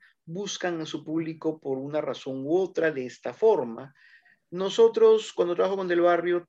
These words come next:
buscamos en, con, tener un universo más o menos, eh, que se, más o menos entendemos qué es lo que nos interesa, ¿no? Algunos temas sociales en agenda, un poco más de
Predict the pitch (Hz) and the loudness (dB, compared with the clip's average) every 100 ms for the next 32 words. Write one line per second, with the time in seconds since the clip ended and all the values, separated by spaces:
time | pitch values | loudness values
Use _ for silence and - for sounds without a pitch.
0 | _ 143 139 165 160 165 160 - - 160 | _ -16 -8 -4 -4 -4 -6 -12 -10 -10
1 | 147 147 147 165 151 156 160 156 196 175 | -8 -10 -10 -10 -6 -2 -2 -4 -6 -4
2 | 175 160 151 156 156 156 151 147 - 156 | -4 -4 -2 0 -2 -6 -8 -10 -8 -6
3 | 165 165 156 147 143 - - - - - | -4 -4 -4 -6 -10 -18 -20 -20 -20 -20
4 | - 139 139 131 127 123 123 _ - 165 | -12 -4 -2 -2 -2 -6 -10 _ -2 -2
5 | 147 - 147 156 170 170 170 160 165 165 | -2 -4 -4 -2 -4 -4 -4 -2 -2 -2
6 | 160 143 151 143 143 175 190 143 143 131 | -6 -4 -4 -2 4 4 4 0 -4 -6
7 | - 135 147 139 127 131 123 131 151 160 | -6 -4 -4 -8 -8 -10 -8 -6 -2 -4
8 | 156 143 147 156 - _ _ _ 147 170 | -4 -8 -8 -12 -20 _ _ _ -6 -4
9 | 320 330 165 160 147 143 147 135 - 131 | -2 -4 -4 -4 -6 -8 -10 -12 -8 -6
10 | 127 120 117 - 196 190 180 165 160 160 | -6 -8 -10 -6 -4 -4 -6 -6 -4 -4
11 | 160 156 151 143 139 131 135 135 127 | -4 -6 -10 -8 -8 -8 -6 -6 -6